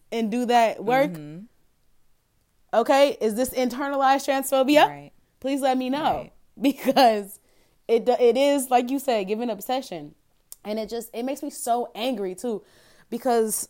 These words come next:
Speaker 1: I just hate that Netflix has so much freaking money.
Speaker 2: I
Speaker 1: <laughs>
Speaker 2: mean,
Speaker 1: I hate that.
Speaker 2: so
Speaker 1: It's hard to dismantle
Speaker 2: it,
Speaker 1: it.
Speaker 2: it, it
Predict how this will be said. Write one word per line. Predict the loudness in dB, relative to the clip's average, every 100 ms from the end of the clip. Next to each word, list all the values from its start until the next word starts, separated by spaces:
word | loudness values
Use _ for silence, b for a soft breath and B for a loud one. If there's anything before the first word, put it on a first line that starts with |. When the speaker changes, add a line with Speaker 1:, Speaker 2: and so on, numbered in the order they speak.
| -4
Speaker 1:
I | 0 0
just | -2 -2
hate | -2 0 2
that | 2
Netflix | 0 -4 -6
has | -6
so | -6
much | -10 -12 _ 0
freaking | 0 0 -4
money. | -2 -4 -4 -2
Speaker 2:
I | 0
Speaker 1:
<laughs> |
Speaker 2:
mean, | 0 0 -2 -2 -2 -2 -4
Speaker 1:
I |
hate | -2 -4 -4
that. | -12 -14 _ -18 -16
Speaker 2:
so | -10 -8 -8 _ -20 -2
Speaker 1:
It's | -2 -2
hard | 0 2 2 0
to |
dismantle | -6 -6 -4 -2 -2 -2 0
Speaker 2:
it, | 0
Speaker 1:
it. | -2 -2
Speaker 2:
it, |
it | -2